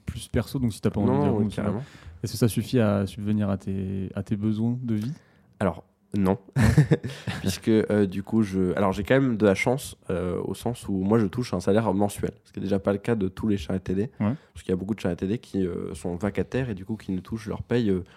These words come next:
Speaker 2: qu'en février-mars pour le premier semestre et,
Speaker 1: Mhm.
Speaker 2: euh, et qu'en juillet, août, voire septembre pour le second semestre.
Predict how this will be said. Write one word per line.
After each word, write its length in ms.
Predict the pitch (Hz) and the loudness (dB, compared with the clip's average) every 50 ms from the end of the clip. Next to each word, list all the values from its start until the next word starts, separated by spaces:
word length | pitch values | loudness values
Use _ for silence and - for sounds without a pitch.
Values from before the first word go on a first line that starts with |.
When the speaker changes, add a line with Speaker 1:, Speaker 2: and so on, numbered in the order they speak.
| - _ | -20 _
Speaker 2:
qu'en 160 | - 110 98 95 | -4 -2 -2 -2
février-mars 600 | - 127 107 98 107 101 101 104 101 101 107 - | 0 -2 0 0 0 0 2 0 0 -2 -4 -6
pour 120 | - 92 | -8 -10
le 60 | 92 | -10
premier 240 | - - 92 92 90 | -10 -8 -8 -8 -8
semestre 500 | 85 - 90 92 98 113 120 - - - | -8 -8 -6 -4 -4 -4 -4 -6 -6 -4
et, 40 | 120 | -4
Speaker 1:
Mhm. 140 | 95 92 117 | -2 -2 -2
Speaker 2:
euh, 40 | 123 - - - - - - - | -4 -6 -8 -16 -20 -20 -18 -16
et 100 | - 98 | -16 -12
qu'en 320 | - - 95 92 87 87 | -6 -4 -2 -2 -2 -2
juillet, 400 | 87 92 98 101 104 104 101 - - | -2 -2 -2 0 2 0 0 0 0
août, 220 | 117 117 113 - 92 | 0 0 0 -2 -4
voire 220 | 92 98 92 - | -4 -4 -4 -4
septembre 400 | - 95 - - 123 127 135 127 | -6 -8 -6 -6 -6 -6 -6 -6
pour 100 | - - | -6 -6
le 80 | 87 87 | -8 -6
second 220 | - 95 95 95 | -6 -8 -8 -8
semestre. 400 | - - 92 - - - - _ | -8 -8 -8 -8 -8 -10 -16 _